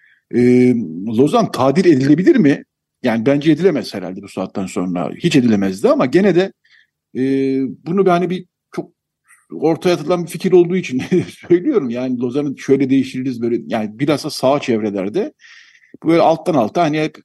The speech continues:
ya biz gü-, güçlenirsek devlet olarak bunu değiştiririz, e, havasında bir, e, argümanlar.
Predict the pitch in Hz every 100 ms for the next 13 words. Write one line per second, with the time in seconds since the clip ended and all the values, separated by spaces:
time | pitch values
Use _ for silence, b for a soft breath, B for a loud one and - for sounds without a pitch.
0 | _ - 113 127 107 87 107 110 - 131
1 | - - - 202 214 156 - - 117 -
2 | 113 123 202 - 135 160 165 170 - 165
3 | 139 120 - - _ - 110 107 113 110
4 | - 135 170 165 - b b b b b
5 | - 120 117 131 139 135 120 120 160